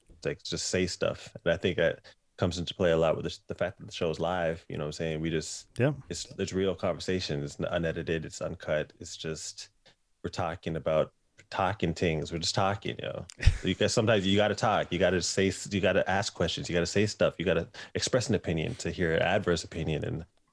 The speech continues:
Speaker 1: just look at things differently. So I think that we're veering away from that a lot now. I feel like a lot of people are, get so offended by even bringing stuff up.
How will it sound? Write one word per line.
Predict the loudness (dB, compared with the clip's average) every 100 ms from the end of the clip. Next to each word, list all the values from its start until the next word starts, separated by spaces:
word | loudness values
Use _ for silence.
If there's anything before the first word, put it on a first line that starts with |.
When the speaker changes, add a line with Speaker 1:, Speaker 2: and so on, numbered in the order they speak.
| _
Speaker 1:
just | -2 0
look | 0
at | 2
things | 0
differently. | 0 -4 -4 -6
So | 0 2
I | 2
think | 2 2
that | 4 2 2 _ -20 _ _ -2
we're | 0
veering | 4 4 6
away | 4 4
from | 2
that | 4 6
a |
lot | 6 4 2
now. | 2 2 2 -2 -8
I | -2
feel | 2
like | 4 2
a | 4
lot | 4 4
of |
people | 0 -2 2
are, | 2 2 0 -8 _ _ _ _ _ -6
get | -2
so | 0
offended | 2 4 4 4
by | 4 4 4 0 -8 _
even | -6 -6
bringing | -2 0 0 -2
stuff | 0 0 2
up. | 0 0